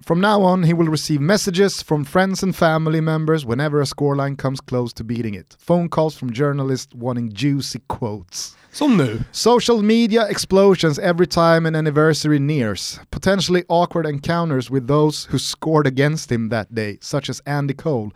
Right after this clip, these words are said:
Speaker 1: who got five of United's nine goals and bumped into Forrest while holidaying in Barbados recently.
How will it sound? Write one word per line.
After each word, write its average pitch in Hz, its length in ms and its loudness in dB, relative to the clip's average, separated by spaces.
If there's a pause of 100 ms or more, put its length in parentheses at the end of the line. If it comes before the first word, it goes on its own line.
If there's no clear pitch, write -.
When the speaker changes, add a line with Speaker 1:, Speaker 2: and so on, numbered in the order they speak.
(300)
Speaker 1:
who 131 80 -6
got 135 160 -2
five 175 420 0
of 147 180 -4
United's 139 580 -4
nine 127 460 0
goals 113 600 -6
and 120 220 -4
bumped 151 320 0
into 151 220 -6
Forrest 117 380 -4
while 120 140 -4
holidaying 117 640 -4
in 110 140 -6
Barbados 117 560 -6
recently. 98 440 -12